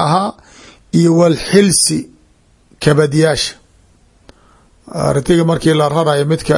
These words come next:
asiga jirkiisa la raacsiiyo, si uu korkiisa dhib u gaarsiinin, yaa la yidhaahdaa. Tayib.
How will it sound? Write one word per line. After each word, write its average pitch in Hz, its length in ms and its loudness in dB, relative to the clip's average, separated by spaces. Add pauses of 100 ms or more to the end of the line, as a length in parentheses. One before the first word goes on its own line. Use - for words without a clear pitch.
asiga 160 240 2
jirkiisa 151 480 0
la 151 120 2
raacsiiyo, 135 560 -4 (520)
si - 220 -2
uu 165 320 0
korkiisa 185 480 0
dhib 185 180 -2
u 175 120 0
gaarsiinin, 143 680 0 (600)
yaa 151 260 2
la 156 100 2
yidhaahdaa. 123 480 -2 (2500)
Tayib. 160 280 4